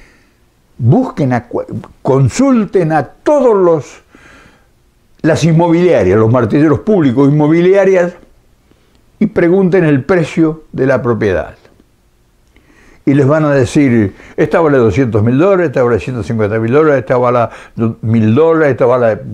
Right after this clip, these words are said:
Esta estancia vale veinticinco millones de dólares, aquella vale veinte millones de dólares". Nadie te va a hablar de pesos, nadie te va a hablar de pesos, aunque sea tu padre.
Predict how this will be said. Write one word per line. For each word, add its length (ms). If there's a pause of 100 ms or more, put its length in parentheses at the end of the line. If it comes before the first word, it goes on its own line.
(720)
Esta 340
estancia 500
vale 400
veinticinco 720
millones 320
de 80
dólares, 420
aquella 240
vale 220
veinte 280
millones 360
de 80
dólares". 380 (960)
Nadie 560
te 180
va 120
a 20
hablar 340
de 200
pesos, 840 (140)
nadie 840
te 240
va 200
a 20
hablar 400
de 160
pesos, 680 (400)
aunque 260
sea 300
tu 140
padre. 420